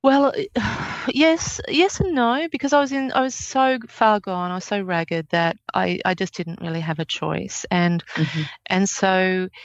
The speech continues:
Speaker 1: w-, the tough lesson was as I became, uh, as, as I improved, to still say no without guilt, because I could say no without guilt when I was so ill that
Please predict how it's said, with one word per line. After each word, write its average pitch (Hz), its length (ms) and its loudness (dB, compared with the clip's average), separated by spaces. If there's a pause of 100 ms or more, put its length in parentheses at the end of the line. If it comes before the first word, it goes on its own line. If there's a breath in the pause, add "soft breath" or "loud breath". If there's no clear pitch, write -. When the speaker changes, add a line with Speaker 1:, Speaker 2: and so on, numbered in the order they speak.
(320 loud breath)
Speaker 1:
w-, - 200 -12
the 190 120 0
tough - 360 0
lesson 226 300 2
was 190 260 -2
as 180 240 -2
I 180 140 2
became, 170 720 -10 (680)
uh, 160 400 -2
as, 170 200 0
as 170 280 2
I 160 240 0
improved, 160 840 0 (260 loud breath)
to 190 100 -6
still 175 280 2
say 170 200 0
no 160 220 -2
without 160 320 -6
guilt, 143 320 -8
because 180 240 -2
I 226 80 4
could 220 160 -2
say 196 180 2
no 180 160 -2
without 170 320 -4
guilt 160 200 -8
when 165 100 -6
I 165 80 -2
was 160 100 -6
so 160 300 -2
ill 156 300 0
that 156 220 -2